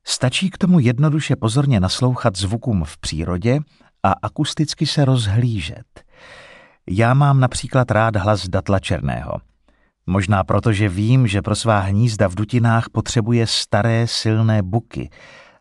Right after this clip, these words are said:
a kvůli nedostatku vhodných stromů je teď vzácný, ale možná také jen kvůli jeho působivé velikosti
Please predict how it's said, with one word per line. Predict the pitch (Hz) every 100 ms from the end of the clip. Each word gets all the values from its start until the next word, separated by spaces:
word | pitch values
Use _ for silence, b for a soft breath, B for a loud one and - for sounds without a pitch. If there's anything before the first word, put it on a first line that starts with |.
| B
a | 104 104
kvůli | - 110 117 117 113
nedostatku | 107 107 113 - 107 - 104
vhodných | 92 107 104 101 -
stromů | - 113 131 139
je | 127
teď | 120 110
vzácný, | 98 98 107 110 - 69 58 - B B B B _ -
ale | 165 165
možná | 156 143 143
také | 139 127 123
jen | 110 107
kvůli | 104 101 104
jeho | 98 92
působivé | 80 98 92 98 98 90 85
velikosti | 90 101 113 - - 117